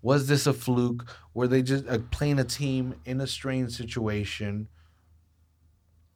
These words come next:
Why was the stadium empty?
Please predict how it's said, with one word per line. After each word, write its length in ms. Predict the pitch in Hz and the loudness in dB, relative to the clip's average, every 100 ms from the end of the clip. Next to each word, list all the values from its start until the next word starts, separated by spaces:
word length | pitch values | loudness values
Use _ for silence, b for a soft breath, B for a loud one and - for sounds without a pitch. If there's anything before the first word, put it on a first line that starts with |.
| _ _ b b b b _ _ - - - | _ _ b b b b _ _ -20 -20 -6
Why 320 | 117 123 147 | 8 10 10
was 220 | 156 151 | 8 6
the 80 | 139 | 6
stadium 560 | 135 143 139 131 131 120 | 4 6 6 8 6 4
empty? 640 | 120 120 120 101 101 | 0 0 2 2 2